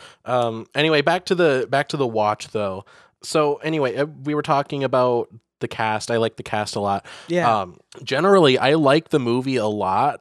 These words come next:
Speaker 1: I remember seeing it, like, a few years ago, and I liked it back then. I think I appreciate it more now.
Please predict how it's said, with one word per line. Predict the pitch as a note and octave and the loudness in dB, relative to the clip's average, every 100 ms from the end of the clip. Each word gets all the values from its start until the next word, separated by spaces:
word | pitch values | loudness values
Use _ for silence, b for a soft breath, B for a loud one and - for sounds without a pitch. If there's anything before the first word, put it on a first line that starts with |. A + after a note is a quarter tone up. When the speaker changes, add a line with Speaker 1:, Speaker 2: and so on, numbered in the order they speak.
| - | -4
Speaker 1:
I | |
remember | C3 C3 C#3 D#3 D3+ C3 | -2 0 0 2 2 0
seeing | - C#3 C3 C3 | -4 -2 -2 0
it, | B2 A2 | 0 -2
like, | A2 A2 | -4 -4
a | G2+ | -6
few | - A#2 | -6 -8
years | G#2+ G2 G2+ | -4 -4 -4
ago, | B2+ B2 B2+ B2 | -4 0 0 0
and | A2 | -2
I | |
liked | G#2 G#2 G#2+ | -2 -2 -2
it | A2 | -4
back | - G2+ - | -4 -6 -6
then. | G#2+ | -6
I | A2+ | -4
think | E3+ F3+ | -2 0
I | |
appreciate | D3+ - A2+ G#2+ A2 G#2 | 0 0 -4 -4 -4 -4
it | G2+ | -6
more | G#2 G2 | -8 -8
now. | G#2 B2 G2 | -6 -6 -6